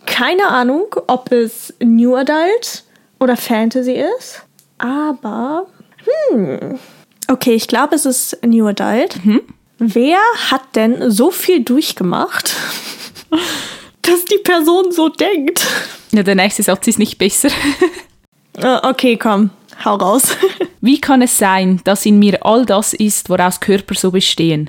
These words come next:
Speaker 2: Knochen, Muskeln, Blut, Organe. Und ich trotzdem das Gefühl habe, man könnte mir in den Mund brüllen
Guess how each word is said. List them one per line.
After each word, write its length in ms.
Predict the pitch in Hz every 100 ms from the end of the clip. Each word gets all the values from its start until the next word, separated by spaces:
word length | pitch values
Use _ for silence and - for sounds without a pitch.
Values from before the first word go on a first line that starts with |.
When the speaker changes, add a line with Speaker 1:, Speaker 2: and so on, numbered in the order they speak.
| -
Speaker 2:
Knochen, 580 | - 208 214 - 214 208
Muskeln, 580 | 190 214 - - 190 185
Blut, 460 | 190 196 214 - -
Organe. 580 | 175 175 175 196 196 190 - -
Und 100 | 208
ich 160 | 214 -
trotzdem 500 | 220 262 - 208 208
das 160 | 190
Gefühl 360 | 196 - 208 226
habe, 280 | 208 214 208
man 180 | 180 -
könnte 340 | 185 202 208
mir 180 | 202 190
in 140 | 185
den 140 | 175 180
Mund 340 | 190 226 -
brüllen 400 | 196 208 202